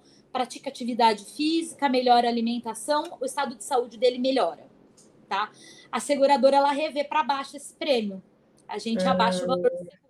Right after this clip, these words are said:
Speaker 1: Eu não posso aumentar, mas eu diminuo. Isso em condição geral. E outra característica muito importante é que nós congelamos a idade.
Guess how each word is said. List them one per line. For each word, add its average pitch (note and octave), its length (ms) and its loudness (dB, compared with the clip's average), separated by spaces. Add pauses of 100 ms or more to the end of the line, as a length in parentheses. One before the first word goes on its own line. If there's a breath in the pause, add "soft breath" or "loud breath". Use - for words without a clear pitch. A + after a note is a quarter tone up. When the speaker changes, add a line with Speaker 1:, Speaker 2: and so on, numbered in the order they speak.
(340)
Speaker 1:
Eu A3+ 120 4
não B3+ 100 4
posso D4 280 0
aumentar, D4+ 420 -2
mas G#3 160 -4
eu G#3+ 80 4
diminuo. A#3 560 0 (300)
Isso G#3 180 -10
em A#3 40 -4
condição A#3 420 -4
geral. A3+ 400 2 (560 soft breath)
E C#4 180 4
outra F#4 300 4
característica B3 760 -4
muito C#4+ 480 2
importante C4+ 920 0
é G#3+ 100 -6
que C4 140 -4
nós B3+ 240 -2
congelamos C#4+ 760 2
a D4 140 2
idade. C4 500 0